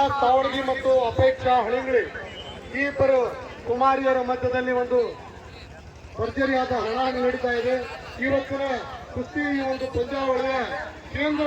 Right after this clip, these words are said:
ಬಿಂದು ಆಗಿರ್ತಕ್ಕಂಥ ರಕ್ಷಿತಾ ತಾವಳಗಿ ಮತ್ತು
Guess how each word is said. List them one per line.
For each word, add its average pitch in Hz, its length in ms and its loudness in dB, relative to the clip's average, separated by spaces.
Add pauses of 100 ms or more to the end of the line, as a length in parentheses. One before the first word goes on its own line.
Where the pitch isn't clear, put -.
ಬಿಂದು 277 280 -4
ಆಗಿರ್ತಕ್ಕಂಥ 247 580 -2 (680)
ರಕ್ಷಿತಾ 269 420 0 (200)
ತಾವಳಗಿ 277 480 2
ಮತ್ತು 302 220 4